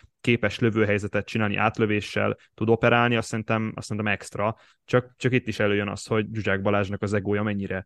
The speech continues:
bírná el ezt a, ezt a, ezt az úgymond backup szerepet. Szerintem nem, és, és ezért is, ö, vonul vissza a válogatottól. Szóval a játékát nézve nem lógott ki lefelé, viszont, ö, viszont volt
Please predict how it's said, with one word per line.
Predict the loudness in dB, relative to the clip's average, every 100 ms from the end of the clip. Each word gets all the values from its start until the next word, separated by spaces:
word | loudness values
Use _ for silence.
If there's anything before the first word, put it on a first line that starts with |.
| _ _ _
bírná | -2 -2 0 0
el | 2 0
ezt | -2 -4
a, | 0 0 -2
ezt | -6 -8 -6
a, | -4 -4 -6
ezt | -10 -6
az | -4 -4
úgymond | -4 -4 -4
backup | -4 -4 -6
szerepet. | 0 2 4 2 0 -4 _ _ _ _
Szerintem | -4 -2 0 0 0
nem, | 0 0
és, | 0 -2 -6
és | -12 -6
ezért | -2 0 -2 -2
is, | -6 -4 -2
ö, | 0 0 0 -4 -10 _ _ -20
vonul | -8 -2 0 0
vissza | 0 -2 0 0 0 -4
a | -2
válogatottól. | 2 4 4 2 2 0 2 2 2 _ _ _ _ _ _ _ _ _ _ _ _
Szóval | -2 2
a | 4
játékát | 4 2 0 0 0
nézve | -4 0 0 0
nem | -2 2
lógott | 2 2 0
ki | -2
lefelé, | -4 -2 -2 -2 -2
viszont, | -4 -6 -4 -2 -2 0
ö, | 2 2
viszont | 0 -6 2
volt | 4 4 -2